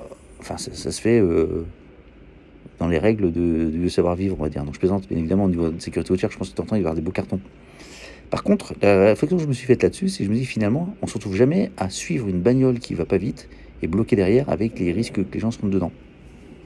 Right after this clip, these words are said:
Donc ça m'a, c'était juste une réflexion par rapport à tout ça. Bon, voilà. Euh, c'était mon petit, petit cast du jour. Je n'ai pas de casque, je le fais directement sur le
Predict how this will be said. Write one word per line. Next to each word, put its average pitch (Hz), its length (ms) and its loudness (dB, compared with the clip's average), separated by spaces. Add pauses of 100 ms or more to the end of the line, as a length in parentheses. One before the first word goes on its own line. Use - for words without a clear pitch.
(800)
Donc - 80 -8
ça 104 100 -4
m'a, 95 160 2
c'était 98 340 -2
juste 127 200 -4
une 123 60 2
réflexion 107 300 -2
par 117 120 2
rapport 104 160 0
à - 20 2
tout 98 140 -6
ça. - 160 -8 (160)
Bon, 101 100 6
voilà. 196 220 4 (600)
Euh, 95 800 6
c'était 117 240 -2
mon 101 80 2
petit, 131 240 -6
petit - 320 -8
cast - 260 -4
du 90 80 -10
jour. 104 240 -6
Je 90 140 -2
n'ai 156 140 0
pas - 100 0
de - 80 -10
casque, - 320 -2
je 95 80 -2
le 101 80 -2
fais - 100 -12
directement 113 440 0
sur 143 420 -4
le 110 720 -4